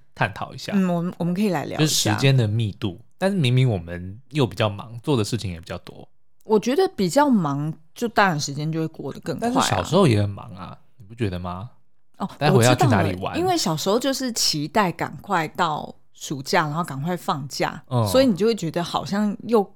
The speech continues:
Speaker 2: 就是好像又要等很久才会到放假。
Speaker 1: 但是现在就会很期待，比如说周末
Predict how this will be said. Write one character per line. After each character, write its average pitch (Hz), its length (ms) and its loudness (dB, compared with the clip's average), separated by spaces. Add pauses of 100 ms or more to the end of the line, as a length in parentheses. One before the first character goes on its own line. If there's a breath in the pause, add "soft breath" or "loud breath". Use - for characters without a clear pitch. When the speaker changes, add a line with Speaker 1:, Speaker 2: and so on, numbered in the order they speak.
(100)
Speaker 2:
就 240 100 -4
是 233 120 0
好 151 120 -4
像 202 220 -2
又 220 60 0
要 214 180 0
等 139 220 -6
很 151 340 -8
久 - 220 -4
才 - 160 -8
会 170 100 -2
到 175 140 0 (100)
放 147 240 0
假。 - 160 -2
Speaker 1:
但 - 80 2
是 - 0 -
现 185 160 4
在 156 160 6
就 147 140 4
会 139 60 6
很 95 100 0
期 - 160 -8
待， 107 160 2
比 90 60 -6
如 - 20 -8
说 101 100 -2
周 98 260 0
末 101 240 -2